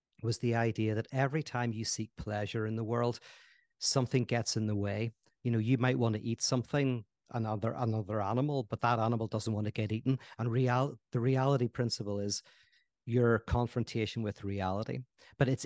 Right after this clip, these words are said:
internalized. So you internalize this reality principle, and that's called the superego. And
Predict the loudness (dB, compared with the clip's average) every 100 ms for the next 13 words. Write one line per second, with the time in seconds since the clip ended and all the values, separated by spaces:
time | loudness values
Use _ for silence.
0 | 4 6 6 4 2 2 -2 -4 -6 -2
1 | 0 0 2 0 2 2 4 4 4 4
2 | 2 -2 -4 -4 -2 -2 -2 -4 -4 -8
3 | -6 -2 -2 0 -2 -2 -4 -4 -4 -4
4 | -2 -2 -4 -6 -10 -20 -20 _ _ _
5 | 0 0 0